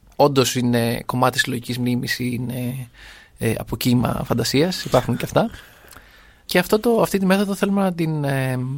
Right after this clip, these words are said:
εφαρμόσουμε σε τέσσερα σημεία σε όλο τον πλανήτη. Το πρώτο ήταν, ε, η κοινότητα της Μπουχάμα στη Μάλα, στο Περού, εκεί που πήγαμε σήμ-, ε, αφ-, ε, πριν από λίγες μέρες. Ε, είναι στη φορτέτσα του Ηρακλείου Κρήτης.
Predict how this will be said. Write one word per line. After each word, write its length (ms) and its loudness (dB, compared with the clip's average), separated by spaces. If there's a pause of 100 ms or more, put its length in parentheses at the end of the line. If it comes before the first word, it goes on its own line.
(560)
εφαρμόσουμε 560 0
σε 100 -2
τέσσερα 320 0
σημεία 600 0 (600)
σε 120 2
όλο 100 6
τον 100 0
πλανήτη. 540 0 (1000)
Το 80 -12
πρώτο 240 2
ήταν, 240 4
ε, 300 2 (140)
η 160 -4 (840)
κοινότητα 400 -2
της 160 -4
Μπουχάμα 480 2
στη 180 -2
Μάλα, 300 4
στο 140 -4
Περού, 240 2
εκεί 180 -6
που 100 -14
πήγαμε 320 -2
σήμ-, 220 -4
ε, 220 -8
αφ-, 200 -10
ε, 40 -6 (180)
πριν 120 -4
από 120 -2
λίγες 200 -4
μέρες. 380 -2 (720)
Ε, 600 -2
είναι 220 -4
στη 120 -4
φορτέτσα 520 2
του 100 0
Ηρακλείου 340 2
Κρήτης. 520 -4